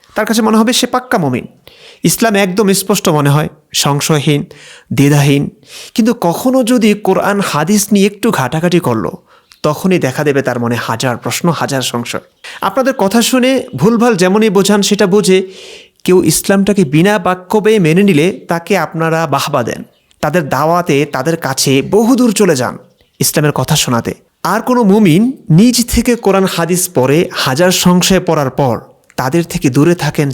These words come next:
ছলে বলে কৌশলে, এটা তো ভালো লক্ষণ না হুজুর, ভালো লক্ষণ না।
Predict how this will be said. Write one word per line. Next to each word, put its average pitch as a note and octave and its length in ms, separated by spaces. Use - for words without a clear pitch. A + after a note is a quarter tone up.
ছলে C3+ 320
বলে D#3+ 220
কৌশলে, D#3+ 480
এটা C3+ 200
তো F3+ 120
ভালো C3+ 220
লক্ষণ F#3 320
না F#3 100
হুজুর, C#3 340
ভালো - 240
লক্ষণ C#3+ 340
না। C3+ 140